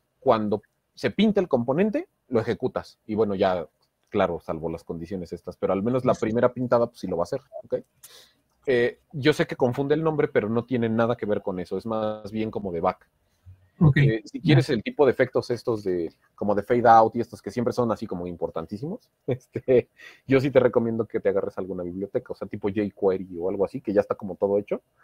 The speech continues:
Speaker 2: Ajá.
Speaker 1: Y pues si le cargas jQuery y le pones, este, alguna bibliotequita de estas, tiene así montones y montones de animaciones y te evitas como muchas broncas. O sea, en realidad sería como que si quieres que esto no se desaparezca como así de feo como se desaparece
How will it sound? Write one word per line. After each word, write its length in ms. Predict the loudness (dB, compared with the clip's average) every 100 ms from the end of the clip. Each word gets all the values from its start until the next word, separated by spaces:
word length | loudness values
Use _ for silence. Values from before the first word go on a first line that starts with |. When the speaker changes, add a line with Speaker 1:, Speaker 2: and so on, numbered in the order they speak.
| _ _ 2
Speaker 2:
Ajá. 140 | 6 6
Speaker 1:
Y 120 | 4
pues 120 | -2
si 60 | -4
le 120 | 4
cargas 340 | 6 6 4
jQuery 800 | 2 0 6 6 6 2 -2 -6 -6
y 280 | -6 -4 -4
le 100 | -4
pones, 420 | -2 -2 -2 -6
este, 640 | -12 -10 -8 -6 -6 -10 -8 -2
alguna 300 | -2 0 0
bibliotequita 560 | 0 -2 -6 -6 0 0
de 60 | 2
estas, 280 | -2 -4 -8 _ _ _
tiene 280 | 2 4
así 180 | 2 2
montones 800 | 0 2 2 2 2 0 -4 -8
y 40 |
montones 460 | -10 -8 -6 -6 -8
de 80 | -10
animaciones 580 | -12 -14 -8 -6 -8 -14 _ _
y 100 | -4
te 80 | 0
evitas 320 | -2 0 -4 -4
como 220 | -12 -12
muchas 420 | -12 -14 -12 -12
broncas. 380 | -12 -14 -18 -6
O 60 | 0
sea, 140 | 0 -2 -20 -8
en 160 | -2 2
realidad 380 | 2 4 4 4
sería 260 | 2 2 2
como 220 | -2 -4
que 140 | -6
si 120 | -8
quieres 320 | -4 0 0 0
que 120 | -2
esto 180 | 0 -2
no 100 | 0
se 120 | -2
desaparezca 580 | -4 -4 -2 -2 -2 -6
como 240 | -6 -10
así 140 | -6 -6
de 80 | 0
feo 140 | -2
como 180 | -2 -8
se 120 | -10
desaparece 520 | -10 -10 -6 -6 -8